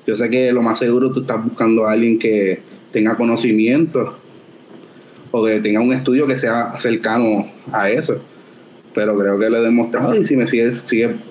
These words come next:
confiando en mí, vamos a poder seguir, po-, podemos, podemos seguir".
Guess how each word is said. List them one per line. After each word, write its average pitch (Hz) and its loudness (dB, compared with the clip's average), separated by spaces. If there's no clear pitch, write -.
confiando 139 2
en 143 2
mí, 180 2
vamos 113 0
a 117 -4
poder 120 0
seguir, 113 0
po-, 101 0
podemos, 107 2
podemos 117 2
seguir". 117 0